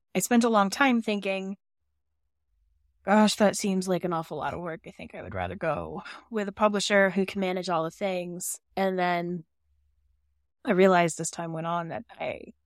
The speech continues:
the parts of the process I was most concerned about were things I had actually done in some capacity, both in publishing and in other industries.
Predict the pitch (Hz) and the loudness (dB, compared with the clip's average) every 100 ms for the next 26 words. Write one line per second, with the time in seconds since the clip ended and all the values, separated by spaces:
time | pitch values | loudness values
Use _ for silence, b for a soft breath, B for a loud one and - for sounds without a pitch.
0 | _ _ _ - 185 - 196 202 185 180 | _ _ _ -12 -8 -2 -2 -2 -8 -8
1 | - 185 185 175 175 180 175 175 185 180 | -4 -2 -2 -4 -4 -6 -6 -8 -8 -8
2 | 180 180 - - - 185 - 277 233 185 | -8 -8 -8 -10 -10 -6 -2 0 0 0
3 | 175 170 - _ _ _ _ _ _ _ | 0 -2 -6 _ _ _ _ _ _ _
4 | _ _ - 196 262 269 240 208 196 - | _ _ -6 -4 -2 0 0 0 -2 -4
5 | 185 190 - 190 180 175 180 180 180 _ | -4 -4 -4 -6 -4 -6 -8 -10 -14 _
6 | _ _ _ _ _ _ _ 190 185 180 | _ _ _ _ _ _ _ -4 -2 -2
7 | 180 180 180 - _ _ - 180 180 - | -4 -8 -10 -16 _ _ -6 -4 -4 -4
8 | 185 180 185 - 180 170 185 170 170 - | -4 -6 -10 -10 -10 -8 -10 -8 -10 -6
9 | - 220 233 233 214 214 208 196 196 185 | -2 0 0 -4 -4 -4 -4 -4 -4 -6
10 | 180 185 220 247 226 196 196 185 190 180 | -6 -6 -4 -4 -6 -6 -8 -8 -8 -10
11 | - - - - - | -12 -14 -14 -14 -16